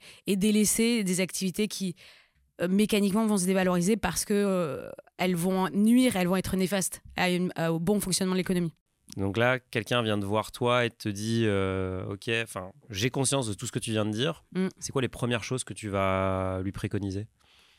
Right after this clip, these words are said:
Speaker 1: Alors, bah, déjà, euh, si, euh, s'il a déjà investi, c'est, euh, de se poser la question, euh, de savoir qu'est-ce que je soutiens derrière comme activité, parce que vraiment, l'investissement, c'est, euh, financer l'économie.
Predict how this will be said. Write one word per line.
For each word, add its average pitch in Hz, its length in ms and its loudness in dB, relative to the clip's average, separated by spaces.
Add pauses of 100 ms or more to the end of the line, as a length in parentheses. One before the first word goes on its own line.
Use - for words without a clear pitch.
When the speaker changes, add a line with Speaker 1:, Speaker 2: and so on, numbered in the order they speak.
(460)
Speaker 1:
Alors, 208 280 4
bah, 214 140 2
déjà, 240 460 4
euh, 202 160 4
si, 233 340 4
euh, 208 100 4
s'il 196 220 2
a 196 60 2
déjà 196 200 2
investi, 196 300 2
c'est, 190 380 2
euh, 185 220 0
de 160 40 -4
se - 140 -2
poser 185 180 0
la 190 80 2
question, 226 560 0
euh, 180 400 -4
de 123 260 -8
savoir 196 260 0 (360)
qu'est-ce 226 200 0
que 220 100 2
je 190 100 0
soutiens 220 380 0
derrière 185 240 -2
comme 190 140 -2
activité, 185 320 -4
parce 220 120 0
que - 80 -4
vraiment, 190 300 0
l'investissement, 196 560 -2 (400)
c'est, 214 340 2
euh, 185 140 0
financer 196 360 0
l'économie. 190 440 0